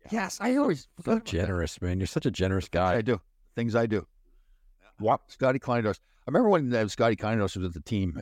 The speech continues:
Speaker 2: Uh, it must have been he just called up, and I got, Bob Nystrom railed me and knocked me out, put me in the hospital for the night. So they, they took my Jeep. Uh, those guys, they didn't have a car. It was Scotty and somebody else. Wait a minute, you?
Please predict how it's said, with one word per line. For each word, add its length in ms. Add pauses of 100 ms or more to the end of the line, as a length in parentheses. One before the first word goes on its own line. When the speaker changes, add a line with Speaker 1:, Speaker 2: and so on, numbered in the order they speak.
Speaker 2:
Uh, 300
it 60
must 140
have 40
been 80
he 60
just 180
called 240
up, 140 (460)
and 120
I 80
got, 200 (220)
Bob 220
Nystrom 560
railed 300
me 100
and 120
knocked 200
me 100
out, 160 (140)
put 100
me 60
in 60
the 60
hospital 380
for 120
the 80
night. 260 (320)
So 200
they, 200
they 200
took 220
my 120
Jeep. 360 (360)
Uh, 100
those 140
guys, 180
they 80
didn't 140
have 100
a 40
car. 260
It 80
was 80
Scotty 320
and 80
somebody 260
else. 140
Wait 80
a 40
minute, 140
you? 240